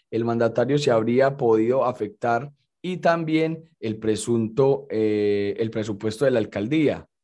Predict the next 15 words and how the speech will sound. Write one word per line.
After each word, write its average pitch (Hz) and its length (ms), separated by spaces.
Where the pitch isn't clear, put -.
afectar 110 460
el 135 80
presupuesto 107 540
de 127 60
la 120 60
alcaldía 104 520
municipal 117 680
allí 104 260
en 107 80
el 127 100
oriente 104 340
del 123 80
departamento 101 580
de 139 80
Antioquia, 143 560